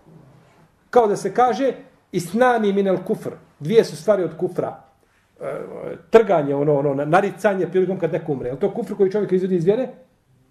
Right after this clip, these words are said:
Nije. Pa je došlo, dvije su stvari od kufra, nije rečeno minel el kufr, nego rekli dvije su stvari kufrun. U redu. Dobro.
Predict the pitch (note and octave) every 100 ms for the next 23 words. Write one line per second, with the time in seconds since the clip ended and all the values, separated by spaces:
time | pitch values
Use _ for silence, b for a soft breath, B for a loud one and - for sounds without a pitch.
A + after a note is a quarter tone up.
0 | _ _ - - D#4 F4+ C4+ - - -
1 | F3 E3 A#3+ - C#4 C#4 D3+ G#3+ G#3+ -
2 | A3+ G#3+ - A#3+ A#3 - G3+ E3+ D#3 C#3+
3 | G3+ G3 G3 F3 D#3 E3+ E3 G3 F#3 F3+
4 | A3 G3+ C#3+ - C#3+ - - - _ _
5 | _ _ _ _ _ C#3+ C3+ F#3 F#3 D#3
6 | D#3+ F#3+ - - F#3 F3 F3 E3+ G#2+ G2+
7 | - _ _ B2+ C3+ B2 - - - B2
8 | G#2+